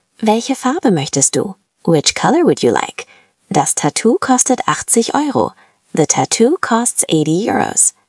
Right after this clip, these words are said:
Super gemacht. Du bist toll.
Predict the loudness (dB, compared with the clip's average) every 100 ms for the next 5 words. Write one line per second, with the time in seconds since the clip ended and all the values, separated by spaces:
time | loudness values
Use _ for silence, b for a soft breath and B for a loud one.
0 | _ _ _ 2 2 2 -2 0 0 -2
1 | -4 -14 _ _ 0 0 0 -2 0 0
2 | -2